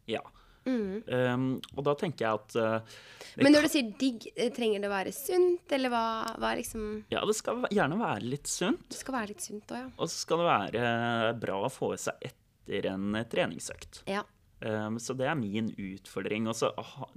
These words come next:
Speaker 1: altså, du snakker de der kokkekunnskapene dine helt ned.
Speaker 2: Ja, og det er en grunn for det.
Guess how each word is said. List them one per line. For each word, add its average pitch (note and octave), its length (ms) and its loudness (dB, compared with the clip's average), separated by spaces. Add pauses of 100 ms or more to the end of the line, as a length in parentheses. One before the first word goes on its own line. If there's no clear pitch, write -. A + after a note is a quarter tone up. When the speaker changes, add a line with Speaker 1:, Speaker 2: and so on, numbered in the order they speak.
(260)
Speaker 1:
altså, B2+ 220 -4
du B2+ 180 2 (180)
snakker - 720 -6
de G#2 160 2
der F#2+ 220 0
kokkekunnskapene F#2+ 1200 -6
dine F#2+ 240 -2
helt G2 460 -6
ned. B2+ 320 4 (640)
Speaker 2:
Ja, C4 200 10 (280)
og C4 120 8
det B3 80 10
er B3 100 8
en B3+ 100 8
grunn F#3+ 380 0
for F4 160 10
det. A#3 180 6